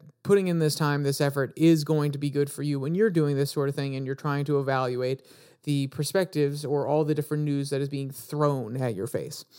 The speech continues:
But that's enough on all of that. We're already going pretty darn long, so I'm going to jump to our daily delight. And the headline reads, "Big cats try whipped cream treat and their responses are too cute."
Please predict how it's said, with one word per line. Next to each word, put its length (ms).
But 220
that's 260
enough 320
on 100
all 200
of 80
that. 240
We're 180
already 220
going 240
pretty 240
darn 280
long, 240
so 220
I'm 320
going 320
to 100
jump 260
to 200
our 180
daily 460
delight. 540
And 300
the 100
headline 300
reads, 240
"Big 180
cats 260
try 220
whipped 320
cream 420
treat 460
and 160
their 100
responses 600
are 380
too 300
cute." 360